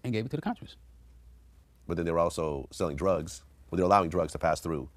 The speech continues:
Speaker 2: into America and using that money and putting it to the Contras as well.
Speaker 1: Yeah, yeah.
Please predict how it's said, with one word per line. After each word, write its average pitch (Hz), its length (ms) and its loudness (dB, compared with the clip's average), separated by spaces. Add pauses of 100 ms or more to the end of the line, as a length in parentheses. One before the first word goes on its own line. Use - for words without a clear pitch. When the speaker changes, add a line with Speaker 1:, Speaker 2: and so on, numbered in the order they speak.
(760)
Speaker 2:
into 87 160 -2
America 90 380 4 (400)
and 80 80 -2
using 80 160 -2
that 85 120 2
money 78 160 -4
and 71 80 -6
putting 73 160 -4
it 71 140 -6 (440)
to 80 80 -6
the 76 40 -4
Contras 76 240 -2
as 80 60 -4
well. - 180 -4 (260)
Speaker 1:
Yeah, 196 120 -4 (220)
yeah. 190 100 -6